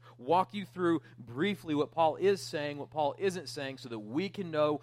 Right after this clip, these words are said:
with confidence what the Word of the Lord is. This is the nature of Scripture. And we see Paul at the very end say this too. If you, if you jump down to, to verse forty, Paul finishes with, "And, and I think I also have the Spirit of God." That's tying into all of this together.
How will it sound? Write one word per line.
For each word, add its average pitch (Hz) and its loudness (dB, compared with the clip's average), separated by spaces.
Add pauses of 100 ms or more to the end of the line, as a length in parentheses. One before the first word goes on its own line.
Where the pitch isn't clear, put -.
(140)
with 147 -8
confidence 151 -4
what 143 -4
the 143 -4
Word 151 4
of 147 0
the 151 -2
Lord 123 -2
is. - -4 (1700)
This 120 -18
is 151 -12
the 160 -4
nature 160 -2
of 135 -2
Scripture. - -8 (1700)
And 156 -8
we 160 -6
see 240 -2
Paul 165 0
at 147 -2
the 135 -10
very 156 2
end 156 -6
say 123 -2
this 113 -8
too. 156 -4
If 131 -4
you, 151 -8 (140)
if 147 -8
you 143 -6
jump 147 -4
down 160 -2
to, 139 -6
to - -14
verse 131 -6
forty, 170 -2
Paul 147 0
finishes 156 -8
with, 127 0 (180)
"And, 143 -4
and 147 -4
I 143 0
think 160 -6
I 135 0
also 131 -4
have 123 -10
the 113 -14
Spirit 117 -4
of 107 -10
God." 101 -2
That's 131 -6
tying 185 -2
into 147 -6
all 127 0
of 117 -6
this 117 -8
together. 113 -8